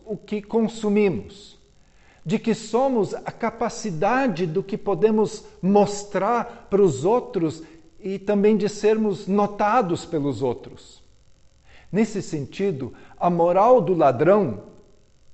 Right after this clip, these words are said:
ou do assaltante é: "O que é meu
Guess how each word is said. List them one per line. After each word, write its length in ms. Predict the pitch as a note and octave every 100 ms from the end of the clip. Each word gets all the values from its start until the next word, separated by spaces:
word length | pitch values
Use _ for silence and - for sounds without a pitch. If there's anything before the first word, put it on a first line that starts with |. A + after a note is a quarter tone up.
| _
ou 240 | - D3 C#3
do 120 | B2
assaltante 720 | B2 D3+ B2 - G#3+ G#3+ -
é: 480 | F3 F#3 F3 - - - - -
"O 100 | G3+
que 220 | F#3 - G3+
é 100 | F#3+
meu 640 | G3 A3+ C#4+ D#4+ -